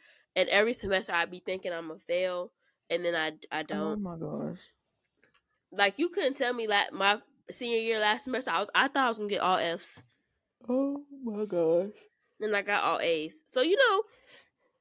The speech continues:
Speaker 1: you know. But y'all, I did not get into any of the classes that I wanted.
Speaker 2: Mm-mm. She,
Speaker 1: Not
Speaker 2: I don't know
Speaker 1: one.
Speaker 2: what happened. We had
Speaker 1: And
Speaker 2: to
Speaker 1: I
Speaker 2: go
Speaker 1: broke
Speaker 2: in.
Speaker 1: down.
Speaker 2: She, Denny had, like, her dream, you had your dream,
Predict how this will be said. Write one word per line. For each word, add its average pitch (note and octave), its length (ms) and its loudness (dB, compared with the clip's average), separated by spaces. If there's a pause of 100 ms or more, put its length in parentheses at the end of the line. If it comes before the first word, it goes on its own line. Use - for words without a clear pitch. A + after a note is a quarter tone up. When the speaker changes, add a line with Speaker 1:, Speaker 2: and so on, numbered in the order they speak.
(520)
Speaker 1:
you B4+ 160 -4
know. - 140 -4 (260)
But A#3 160 0
y'all, G#3 340 2 (480)
I G#3+ 140 8
did C4 100 -2
not A3+ 220 2
get G#3+ 140 -2
into G#3 260 -6 (260)
any A#3+ 640 6
of F#3+ 260 4
the G3 120 4
classes G#3+ 460 4
that F#3+ 120 2
I F3 120 2
wanted. E3+ 400 -2 (400)
Speaker 2:
Mm-mm. A3+ 500 2 (140)
She, A3 180 0
Speaker 1:
Not A3 120 8
Speaker 2:
I - 60 6
don't C4+ 100 4
know G#3+ 80 4
Speaker 1:
one. - 20 4
Speaker 2:
what G3+ 300 8
happened. A3 460 4 (640)
We C4 180 8
had C#4+ 40 2
Speaker 1:
And A#3+ 80 6
Speaker 2:
to G#3 60 8
Speaker 1:
I G#3+ 40 4
Speaker 2:
go F3 60 6
Speaker 1:
broke A3+ 180 8
Speaker 2:
in. A3 40 2
Speaker 1:
down. G3 420 2
Speaker 2:
She, C#4 260 0
Denny B3 380 4
had, B3+ 280 2
like, G#3+ 180 0
her G3+ 180 2
dream, F#3 560 -2
you A3 140 2
had A#3 200 -2
your F#3+ 120 4
dream, F3+ 600 -4